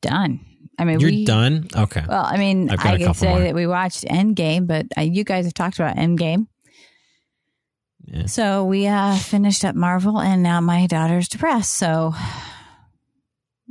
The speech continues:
Speaker 1: I mean,
Speaker 2: She's depressed.
Speaker 1: she's just, yeah.
Speaker 2: As in she needs something else to watch
Speaker 1: Like,
Speaker 2: to take
Speaker 1: she
Speaker 2: the
Speaker 1: needs
Speaker 2: time?
Speaker 1: more. No, she needs more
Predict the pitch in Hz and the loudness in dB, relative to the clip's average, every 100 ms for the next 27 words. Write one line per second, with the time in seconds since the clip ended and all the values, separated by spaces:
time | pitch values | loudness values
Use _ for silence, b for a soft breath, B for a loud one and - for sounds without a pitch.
0 | - 160 160 160 160 - - - - - | -4 0 2 0 -2 -8 -14 -12 -10 -10
1 | - - 233 165 117 - - _ _ _ | -8 -4 2 2 2 -2 -10 _ _ _
2 | _ _ - 247 233 262 247 - - - | _ _ -4 -2 0 -2 -2 -6 -12 -18
3 | - - _ _ _ _ - _ - _ | -20 -20 _ _ _ _ -20 _ -20 _
4 | _ _ _ b b b b _ _ _ | _ _ _ b b b b _ _ _
5 | _ _ _ 208 208 196 123 107 - 113 | _ _ _ -4 0 2 4 4 2 4
6 | 101 95 110 98 98 92 90 - 98 95 | 4 2 2 2 2 4 2 2 2 2
7 | 90 - - - 104 202 202 - 131 180 | 2 -2 -2 0 2 2 4 2 2 0
8 | 180 175 - 180 165 143 147 180 175 165 | 0 -2 -2 0 0 0 -2 0 0 2
9 | 170 165 143 143 139 | 2 2 2 -2 -4